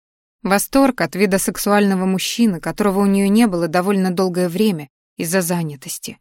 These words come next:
а стыд, потому что ее рассекретили в самый неподходящий момент, и она убежала, как маленькая нашкодившая девочка, как подросток, которого застукали за мастурбацией. Обычно Милена никогда не давала заднюю,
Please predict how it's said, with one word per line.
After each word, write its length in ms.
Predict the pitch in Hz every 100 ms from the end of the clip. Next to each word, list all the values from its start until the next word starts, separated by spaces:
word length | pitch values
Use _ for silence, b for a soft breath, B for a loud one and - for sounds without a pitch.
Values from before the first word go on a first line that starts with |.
| _
а 120 | 196
стыд, 440 | 180 - 285 269 - _ _ _ _
потому 340 | - 220 240
что 400 | 233 - 208 190 165 _ _ _ _ _
ее 320 | 180 202 240
рассекретили 680 | 240 226 240 214 269 254 160
в 80 | 165
самый 320 | - 254 233
неподходящий 800 | 214 196 190 - 196 190 196 -
момент, 640 | 180 180 156 139 135 - - _ _ -
и 80 | 208
она 240 | 226 240
убежала, 580 | 208 196 175 156 139 - _ _ _ -
как 180 | 185
маленькая 480 | 214 247 262 185 175
нашкодившая 720 | 170 180 - 254 196 - 214
девочка, 640 | 185 190 165 139 - - - _ _ _
как 220 | - 233 -
подросток, 720 | 262 269 240 - - - - -
которого 380 | 190 196 185
застукали 520 | 180 185 - 190 170 170
за 140 | 175
мастурбацией. 920 | 180 - 185 165 147 135 - 180 - _ _ _ _ -
Обычно 400 | - 269 - 247
Милена 340 | 240 233 233
никогда 400 | 220 214 214 233
не 140 | 294 208
давала 340 | 208 202 202
заднюю, 520 | 170 165 143 143 135